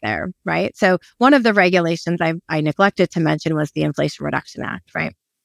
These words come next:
Which is not necessarily a stick, right? More of a carrot, but providing a whole lot of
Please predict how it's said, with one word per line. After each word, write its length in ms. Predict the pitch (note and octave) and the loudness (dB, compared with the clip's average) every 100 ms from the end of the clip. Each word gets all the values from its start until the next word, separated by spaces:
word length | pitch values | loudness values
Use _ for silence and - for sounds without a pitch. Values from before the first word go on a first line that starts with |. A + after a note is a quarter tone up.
| _ _ - | _ _ -2
Which 180 | G#3 | 0
is 140 | G#3 G3+ | 2 4
not 200 | F#3+ E3 | 4 4
necessarily 800 | F3+ - E3+ E3+ E3+ D#3 D3 D#3+ _ _ _ | 0 -2 -2 2 2 2 -2 -4 _ _ _
a 60 | - | -10
stick, 420 | - C4 G3 C3+ - | -2 2 2 2 0
right? 220 | - F3 | 0 0
More 220 | F3+ F3+ F3 | 2 2 2
of 100 | D3 | 0
a 80 | |
carrot, 440 | - - D3+ B2 G#2 | -2 -4 -2 -4 -4
but 160 | - A3 | -4 0
providing 480 | G#3+ G3 F#3 F#3+ F3+ | 2 4 4 2 2
a 60 | |
whole 280 | E3+ - B3 | -2 2 2
lot 220 | G#3 F3+ | 4 2
of 160 | E3+ E3 | 2 -2